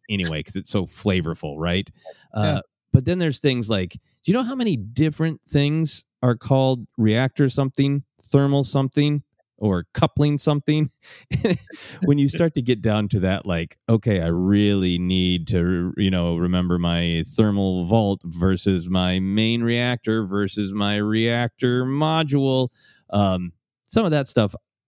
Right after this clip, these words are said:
Speaker 1: dances on the edge for me of, am I devaluing what I love about Star Wars? So I
Speaker 2: Mm.
Speaker 1: get worried about that every time I really train up for a trivia contest. But honestly, this time I had just, I had a ton of fun. I, I had fun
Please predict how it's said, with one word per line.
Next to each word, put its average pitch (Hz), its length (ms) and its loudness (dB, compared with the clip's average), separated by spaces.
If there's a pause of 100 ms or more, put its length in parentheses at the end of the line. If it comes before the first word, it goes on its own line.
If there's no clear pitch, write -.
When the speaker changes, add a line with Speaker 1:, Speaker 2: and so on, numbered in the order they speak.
(140)
Speaker 1:
dances 139 460 0
on 120 140 2
the 101 140 0
edge 104 220 -2
for 101 140 -2
me 92 240 0
of, 85 300 -4 (320)
am 120 180 0
I 127 140 0
devaluing 98 920 -2
what 87 120 0
I 85 60 0
love 82 260 -2
about 80 260 -4
Star 80 280 -8
Wars? 73 320 -16 (260)
So - 160 0
I 95 100 -2
Speaker 2:
Mm. 95 60 -4
Speaker 1:
get 139 160 2
worried 127 220 2
about 107 180 0
that 90 140 -2
every 87 160 -2
time 92 200 -2
I 87 40 0
really 90 260 0
train 92 300 -2
up 87 220 -6
for 82 340 -2
a 80 260 -2
trivia 90 340 0
contest. 76 520 -10 (460)
But 117 220 2
honestly, 139 320 0
this 120 180 -2
time 117 260 0
I 85 80 -6
had 95 240 -2
just, 104 200 -2 (220)
I 82 60 -4
had 139 160 0
a 143 60 -2
ton 147 240 -4
of 131 120 -4
fun. 101 420 -2
I, 101 260 -2
I 95 100 -4
had 127 220 0
fun 123 360 -2